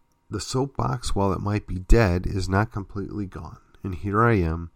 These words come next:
again, another night, putting out a podcast, trying to cheer people up, trying to get people to think positively, trying to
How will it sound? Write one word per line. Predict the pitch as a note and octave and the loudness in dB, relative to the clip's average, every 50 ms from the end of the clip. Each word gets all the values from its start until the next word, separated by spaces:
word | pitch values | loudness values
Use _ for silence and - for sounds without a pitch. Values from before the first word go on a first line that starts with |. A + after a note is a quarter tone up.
| _ - - - - - - - - _ _ _ _ _ - | _ -20 -20 -20 -20 -20 -20 -20 -20 _ _ _ _ _ -12
again, | G#2+ G2 F2+ - F#2 F#2 F2+ E2+ F2+ - - - - - - _ _ _ _ _ _ - - - | -12 -8 -6 -4 -4 -2 -4 -4 -8 -12 -18 -20 -20 -20 -20 _ _ _ _ _ _ -20 -16 -14
another | G2 F#2+ F#2+ F#2 F#2 A2+ C3+ C3 | -12 -10 -6 -2 4 4 6 6
night, | G#2 F#2 F#2+ F#2+ F#2 F2+ - - - _ - - _ - _ _ _ _ | 6 4 2 2 0 -2 -6 -10 -20 _ -20 -20 _ -20 _ _ _ _
putting | - A2 - A#2 | -10 -8 -6 -4
out | A#2 B2 B2 | -2 -2 -2
a | B2+ | 2
podcast, | B2 - - F#2 F2+ - - - F2 - - - - - - - - - - _ _ _ _ _ | 4 6 6 6 4 -2 -6 -10 -10 -6 -2 -2 -2 -2 -4 -12 -20 -20 -20 _ _ _ _ _
trying | - - - - - G2+ F#2+ G#2 A2+ B2 A#2+ | -10 -8 -4 -2 2 2 4 4 4 4 4
to | A#2+ A#2+ | 2 0
cheer | A#2+ - - A#2 A#2 A#2 A#2 | 0 0 2 4 4 4 4
people | A2+ - A2+ A2 - - - F2+ | 4 2 0 0 0 2 2 4
up, | F2+ F#2 - - | 4 4 4 2
trying | - - - - G2 F2 - A2+ A2+ G#2+ | -4 -6 -4 -2 -2 -2 0 0 0 0
to | G#2+ G#2 | 0 -2
get | G2+ G#2 G#2 F#2+ | -2 -2 -2 4
people | G#2+ - G#2+ G#2 - - G2 | 6 6 6 6 2 -2 -2
to | F#2 F2+ | -2 -4
think | E2+ - - G2+ F2+ - _ | -6 -4 -6 -8 -8 -2 _
positively, | - - G2+ G2 F2 E2+ E2 - F#2+ F2+ F#2 F#2+ F#2 - - - - - _ _ - - | 0 2 2 -2 -2 -4 -6 -6 -6 -2 -2 -2 -2 -4 -6 -16 -20 -20 _ _ -10 -8
trying | - - - - G#2 G#2 A#2 C3 C#3 C#3 | -8 -6 -4 0 2 4 4 4 2 2
to | B2+ B2 C3 C3 B2+ A#2 F#2+ | 0 0 0 0 0 -2 -4